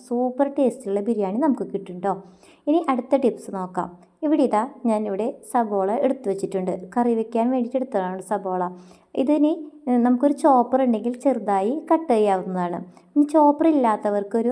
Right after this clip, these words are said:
ഐഡിയ പറഞ്ഞു തരാം. ഇതുപോലെ ഒരു സബോള എടുത്ത് ചുറ്റും ഇതുപോലെ കത്തി കൊണ്ട് ഒന്ന് വരഞ്ഞിട്ട് കൊടുക്കാം. ഏ, അതിൻ്റെ മുകൾ ഭാഗത്തെ ആ വെള്ള ഭാഗം കളയരുത് ട്ടോ. അപ്പോഴാണ് നമുക്ക് കറക്റ്റായിട്ട് കിട്ടുകയുള്ളൂ.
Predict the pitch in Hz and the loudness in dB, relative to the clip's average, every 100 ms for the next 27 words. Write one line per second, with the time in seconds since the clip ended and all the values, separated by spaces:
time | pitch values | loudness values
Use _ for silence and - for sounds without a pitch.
0 | 277 233 196 185 190 185 180 185 - - | 2 2 2 0 -4 -6 -8 -8 -10 -14
1 | - 247 240 240 240 302 254 247 254 208 | -4 -2 0 0 0 0 -2 0 -2 0
2 | 202 190 196 190 190 240 - - _ - | 0 0 -2 -2 -4 -6 -8 -20 _ -6
3 | 247 240 - 262 277 247 208 196 196 214 | -4 -4 0 0 2 0 0 0 -2 -2
4 | 254 240 240 202 196 202 226 202 214 330 | -2 -4 0 0 0 -2 -2 -2 -4 -6
5 | - - _ 339 349 269 208 - 185 180 | -10 -20 _ 6 8 6 2 0 -2 -4
6 | 180 185 - _ _ _ _ 269 269 262 | -4 -8 -10 _ _ _ _ -2 2 2
7 | 262 269 302 269 240 226 214 208 214 226 | 2 2 2 2 2 2 0 0 -4 -2
8 | 247 247 240 254 226 214 202 202 226 262 | -2 0 0 0 0 2 2 2 2 4
9 | 277 226 190 170 180 180 185 180 - - | 4 4 2 0 -2 0 -2 -4 -16 -8
10 | 196 202 196 220 247 262 285 262 - 220 | -6 -2 0 2 2 4 4 2 0 -2
11 | 214 240 269 220 180 180 180 | -2 -2 -2 -2 -2 0 -2